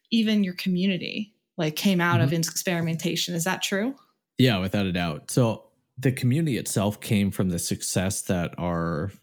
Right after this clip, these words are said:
Speaker 2: co-founders have had with their previous company, which did well, and they had a community.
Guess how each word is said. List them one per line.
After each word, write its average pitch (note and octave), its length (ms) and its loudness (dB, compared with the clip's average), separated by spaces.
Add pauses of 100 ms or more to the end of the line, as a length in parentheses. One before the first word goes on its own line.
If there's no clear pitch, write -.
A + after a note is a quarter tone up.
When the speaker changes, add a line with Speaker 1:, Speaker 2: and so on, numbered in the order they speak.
(160)
Speaker 2:
co-founders G2+ 880 0
have F#2+ 160 -4
had F#2+ 280 -2
with E2+ 200 -4
their F#2 260 -2
previous F#2+ 400 -2
company, F2 400 -2
which F2 300 -4
did G#2+ 260 0
well, F2 340 -2
and F#2 120 0
they F2 100 -2
had F2 140 -4
a E2 60 -4
community. E2+ 600 -2